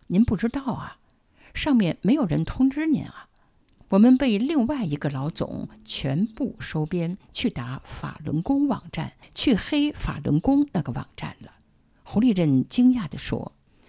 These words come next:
：“怎么会有这样的事情？他们没有通知我。我是一个商业行为来这个公司的，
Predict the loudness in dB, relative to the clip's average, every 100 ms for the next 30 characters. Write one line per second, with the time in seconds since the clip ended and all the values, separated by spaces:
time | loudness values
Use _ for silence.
0 | 0 6 8 8 6 4 2 -2 0 0
1 | -4 -6 -8 -6 -6 -6 -10 -12 _ _
2 | _ -8 2 4 6 6 4 2 -2 -2
3 | 0 0 -2 -8 -10 -20 _ _ _ _
4 | -2 0 2 4 2 2 0 0 -2 -2
5 | -2 -4 -4 -4 -2 -2 -4 -4 -10 -8
6 | -4 -2 -4 -4 -6 -6 -6 -6 -6 -8
7 | -8